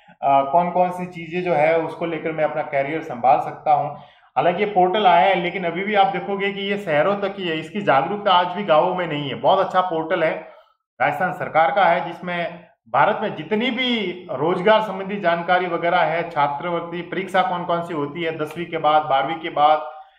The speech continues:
एसएससी की कौन सी exam दसवीं के बाद दे सकते हैं, कौन सी बारहवीं के बाद, वो सारी जानकारी, एयरफोर्स वगैरह की सारी जानकारी जो है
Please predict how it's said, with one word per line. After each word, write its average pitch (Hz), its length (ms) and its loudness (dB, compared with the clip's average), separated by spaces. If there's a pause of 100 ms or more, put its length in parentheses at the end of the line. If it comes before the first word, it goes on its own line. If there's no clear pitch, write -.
(140)
एसएससी 170 400 -4
की 175 120 -10
कौन 170 240 0
सी 180 220 -6
exam 156 420 -2
दसवीं 180 220 -8
के 175 100 -6
बाद 160 280 2
दे 160 100 -4
सकते 160 280 -10
हैं, 156 80 -8
कौन 160 180 -4
सी 160 140 -10
बारहवीं 143 320 2
के 165 120 -6
बाद, 151 240 -2
वो 151 60 -6
सारी 208 380 2
जानकारी, 151 480 -2
एयरफोर्स 151 480 -6
वगैरह 139 240 -2
की 143 120 -8
सारी 139 280 -2
जानकारी 123 420 -6
जो 123 140 -4
है 165 340 -4